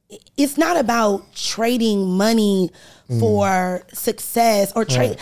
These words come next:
Speaker 1: It's not, it's not that. It is in five years, in
Speaker 2: Mm.
Speaker 1: ten years, how is what I'm currently doing going to impact my family and the person that I wanna be then,
Speaker 2: True.
Speaker 1: right?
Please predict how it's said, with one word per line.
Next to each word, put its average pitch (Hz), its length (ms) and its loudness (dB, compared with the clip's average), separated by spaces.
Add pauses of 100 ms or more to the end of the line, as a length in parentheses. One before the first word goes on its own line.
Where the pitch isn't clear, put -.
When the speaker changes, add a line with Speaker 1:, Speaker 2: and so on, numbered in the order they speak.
(160)
Speaker 1:
It's 254 160 0
not, 320 240 0
it's 262 140 0
not 294 240 -4
that. 220 380 0 (340)
It 302 140 2
is 247 580 0 (1120)
in 302 200 2
five 262 320 -2
years, 180 520 -2
in 285 200 2
Speaker 2:
Mm. 214 80 0
Speaker 1:
ten 269 180 4
years, 180 600 -2 (580)
how 302 340 2
is 277 220 0 (160)
what 220 240 0
I'm 208 160 -2
currently 233 500 -2
doing 185 460 -4
going 202 240 -2
to - 200 -10
impact 196 600 -4 (640)
my 202 300 -2
family 180 840 -4 (380)
and 214 460 -2 (320)
the 208 120 -8
person 240 460 -2
that 208 100 0
I 202 120 0
wanna 190 260 -4
be 180 340 -8
then, 180 600 -6 (220)
Speaker 2:
True. 110 140 -4
Speaker 1:
right? 220 340 0